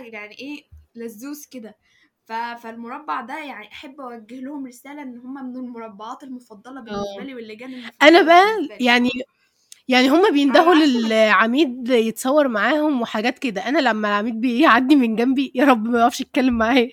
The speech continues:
Speaker 2: يا رب ما يصورنيش، يا رب أنا مش قادرة. <laughs> يا والله العظيم ما عارفة أحل، ما تسألنيش الامتحان عامل إزاي. بجد ما ببقاش عارفة أقول له إيه.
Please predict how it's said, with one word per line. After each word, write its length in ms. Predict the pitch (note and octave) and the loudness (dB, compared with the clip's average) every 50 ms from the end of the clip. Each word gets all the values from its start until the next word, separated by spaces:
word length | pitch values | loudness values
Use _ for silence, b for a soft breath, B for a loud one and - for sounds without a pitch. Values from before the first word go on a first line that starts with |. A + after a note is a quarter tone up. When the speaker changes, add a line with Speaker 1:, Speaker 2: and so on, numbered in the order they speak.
| - - - | -4 0 4
Speaker 2:
يا 100 | C#4 D4 | 6 6
رب 120 | D#4 D#4 | 6 6
ما 200 | D4+ C#4+ C#4 C4+ | 4 2 2 0
يصورنيش، 840 | D#4 - - A#3+ A#3+ B3 A#3+ B3+ C#4 D4+ C4+ B3 - - - - | 2 2 2 2 2 2 2 2 4 4 4 4 2 0 -4 -2
يا 80 | C#4 C#4+ | 0 4
رب 300 | D4+ E4+ F#4+ F#4+ D4 D#4 | 6 6 6 6 6 0
أنا 100 | D4 D4 | 0 0
مش 160 | C#4+ C#4 - | 0 -4 -4
قادرة. 440 | - F#4 G4 C4+ C4+ C#4 E4 F#4+ F#4 | -2 -2 -2 -2 -2 -4 -4 -4 -4
<laughs> 1400 | - G#4+ - _ _ _ _ _ _ _ _ _ _ _ _ _ _ - - C5+ C5 B4 B4+ B4+ C5 B4 A#4+ - - | -6 -8 -8 _ _ _ _ _ _ _ _ _ _ _ _ _ _ -10 -8 -6 -6 -6 -6 -8 -8 -10 -8 -4 -2
يا 80 | F#4 | 0
والله 160 | G#4 A4 A4 B4+ B4+ B4 B4 | 2 2 2 2 2 2 2
العظيم 180 | A4+ F4 G#4+ A4+ | 2 2 0 2
ما 180 | A#4 A#4+ A4 | 6 8 8
عارفة 200 | A4 A4 A4 - | 8 8 6 4
أحل، 260 | G#4 - G4+ G#4 A4 A4+ | 4 4 4 2 2 2
ما 60 | A4 | 0
تسألنيش 480 | F4 - - D4+ D#4 F4 E4+ F4+ G4+ - G4+ | -2 -6 -4 0 2 4 4 4 4 2 2
الامتحان 420 | F#4 E4+ - G4 - - G4 G4 | 0 2 2 2 2 0 0 2
عامل 340 | F#4+ E4 D#4 D#4+ F4+ F#4 D#4 | 4 4 4 4 4 2 2
إزاي. 460 | E4 C4 G#3+ A#3+ C#4 D4 D#4 C#4+ A#3+ - F#3+ | 2 0 0 0 2 2 2 0 -2 -4 -6
بجد 200 | G#3 A#3+ C#4 F#4+ A4 A#4 A#4 | -2 0 0 0 2 2 0
ما 60 | G4+ | 0
ببقاش 220 | C#4 B3+ D4+ - - | 2 0 2 4 6
عارفة 240 | F4+ F#4 F#4 - F4 | 6 6 4 0 0
أقول 180 | D4+ D4+ D#4+ | 2 2 2
له 140 | F#4 D4+ A#3+ | 2 2 2
إيه. 300 | A#3 A#3+ B3 A#3 A3 | 0 0 -2 -2 -6